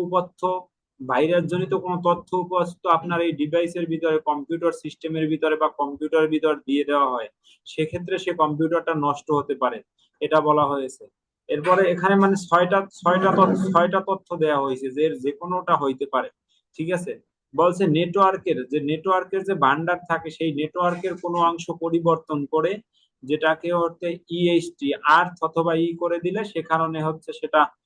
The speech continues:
নষ্ট হতে পারে। আর একটা বলেছে যে ক্ষমতা কম্পিউটারটা আছে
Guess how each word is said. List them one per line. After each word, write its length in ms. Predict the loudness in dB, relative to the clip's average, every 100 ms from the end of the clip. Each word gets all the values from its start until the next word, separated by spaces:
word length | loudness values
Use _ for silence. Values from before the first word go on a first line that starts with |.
| _ _
নষ্ট 320 | 0 0 0 0 0
হতে 180 | 0 -2
পারে। 200 | -4 -4 -8 -16 _ _ -2
আর 120 | 0 0
একটা 180 | -2 -2 0
বলেছে 280 | 0 0 -2 -2
যে 60 | -4 -2
ক্ষমতা 420 | -2 0 0 -2 -2
কম্পিউটারটা 640 | -2 -2 -4 -2 -4 0 4 6 4
আছে 240 | 2 -6